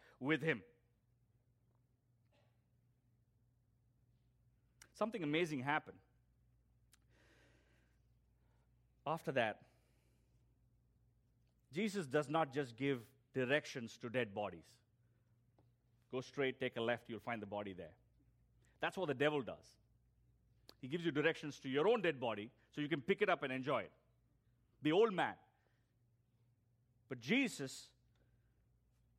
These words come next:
he comes and he says something so beautiful. He calls out her name. Like he called out Peter's name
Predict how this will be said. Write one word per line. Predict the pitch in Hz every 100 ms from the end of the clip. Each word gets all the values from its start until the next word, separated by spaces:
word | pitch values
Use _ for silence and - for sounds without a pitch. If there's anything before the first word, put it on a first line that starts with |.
| _ _ _ _ _ _ -
he | 196 202 196
comes | - 180 180 -
and | 131
he | 120 131 120 127
says | - 147
something | - 135 120 117
so | 117 - 170 165
beautiful. | - 135 120 - 104 - _ _ _ _ _ _ _ _ _ _ _ _ _ _ _ _ _ _ _ _ _ -
He |
calls | - - 170 170 -
out | 123 110 - _ _ _ _
her | 107
name. | 92 92 82 - _ _ _ _ _ _ _ _ _ _ _ _ _ _ _ _ _ _ _ _ _ _ _ _ -
Like | 123 107
he | - 101
called | - 98
out | 92 87 -
Peter's | 95 - - -
name | 87